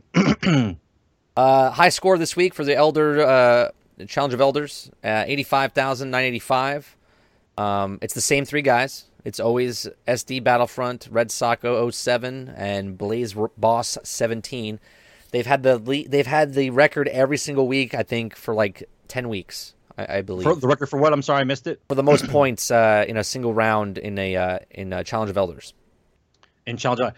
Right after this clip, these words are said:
Speaker 1: well, they're probably just doing it correctly.
Speaker 2: Right,
Speaker 1: Everyone
Speaker 2: right.
Speaker 1: uses scout rifles. You're pot shot in the legs. You guys are getting assist points based on every kill. You're getting supers. You're always using the supers to kill the guys. You're only killing guys with supers once you have the super.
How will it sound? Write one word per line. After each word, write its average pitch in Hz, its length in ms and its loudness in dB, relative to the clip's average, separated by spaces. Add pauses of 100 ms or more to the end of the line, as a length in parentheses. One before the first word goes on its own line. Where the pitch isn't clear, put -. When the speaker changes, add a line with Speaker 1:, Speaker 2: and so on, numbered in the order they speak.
(160)
Speaker 1:
well, 247 120 2
they're 190 100 4
probably 185 300 2
just 165 200 -8
doing 180 140 -6
it 175 100 -4
correctly. 190 460 -6 (140)
Speaker 2:
Right, 131 160 6
Speaker 1:
Everyone 151 340 0
Speaker 2:
right. 95 160 -4
Speaker 1:
uses 135 180 -8
scout 175 320 0
rifles. 165 640 -2 (240)
You're 131 100 -4
pot 147 280 0
shot 160 140 0
in 135 100 -6
the 127 80 -6
legs. 151 640 -2
You 117 80 -10
guys 131 200 0
are 120 40 -14
getting 127 140 -6
assist 135 340 -8
points 160 340 -4
based 139 280 -2
on 127 100 -2
every 117 220 -4
kill. 160 580 0 (340)
You're 131 140 -6
getting 139 240 -2
supers. 160 520 0
You're 135 140 0
always 139 220 0
using 139 160 -2
the 127 80 0
supers 147 320 0
to 143 100 -4
kill 143 160 0
the 123 80 0
guys. 139 340 2
You're 131 120 0
only 156 280 -2
killing 160 260 -6
guys 151 200 -2
with 147 80 -10
supers 151 320 -6
once 135 240 -4
you 135 60 -6
have 147 260 -2
the 165 80 -2
super. 165 480 -4